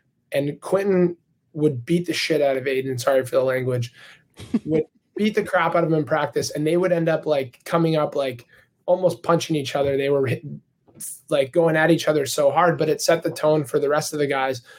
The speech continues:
Speaker 1: that, like, that's what practice is gonna look like. And they made my job, uh, a lot easier and more fun. Um, and I don't know how we segued to that, but it, it, it,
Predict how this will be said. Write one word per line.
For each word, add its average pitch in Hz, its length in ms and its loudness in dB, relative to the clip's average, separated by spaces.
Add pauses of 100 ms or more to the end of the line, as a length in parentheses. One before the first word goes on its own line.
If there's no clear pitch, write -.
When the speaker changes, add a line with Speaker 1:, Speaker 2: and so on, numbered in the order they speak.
(140)
Speaker 1:
that, - 80 -4
like, 139 180 -2
that's 156 240 0
what 156 120 -2
practice 143 420 -2
is 131 100 -6
gonna 131 160 -4
look 139 180 -4
like. 131 200 -4
And 135 100 -4
they 160 120 2
made 165 180 2
my 147 180 0
job, 135 340 -2 (460)
uh, 139 220 -4
a 147 80 0
lot 143 280 2
easier 139 420 0
and 135 120 -4
more 139 180 2
fun. 127 640 -2
Um, 123 440 -4 (340)
and 139 80 -2
I 143 80 -2
don't 160 180 0
know 165 100 0
how 156 180 0
we 156 100 0
segued 151 480 -2
to 151 80 -4
that, 156 300 -2
but 139 160 -2
it, 147 220 -4
it, 151 280 -2
it, 156 260 -2